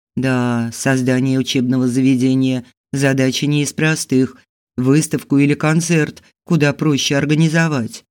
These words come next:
Хочется молодёжь на правильную дорогу наставить, вырастить из них людей будущего. А ведь царские чиновники из Министерства просвещения бдят.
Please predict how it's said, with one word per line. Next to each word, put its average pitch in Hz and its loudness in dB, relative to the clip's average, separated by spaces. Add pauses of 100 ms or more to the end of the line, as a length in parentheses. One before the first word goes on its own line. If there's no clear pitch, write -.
(420)
Хочется 143 -4
молодёжь 143 0
на 135 -2
правильную 139 0
дорогу 139 0
наставить, 135 -2 (380)
вырастить 143 0
из 135 -2
них 147 0
людей 143 0
будущего. 135 -2 (400)
А 131 0
ведь 127 0
царские 135 -2
чиновники 131 -2
из 135 0
Министерства 143 0
просвещения 135 -2
бдят. 156 0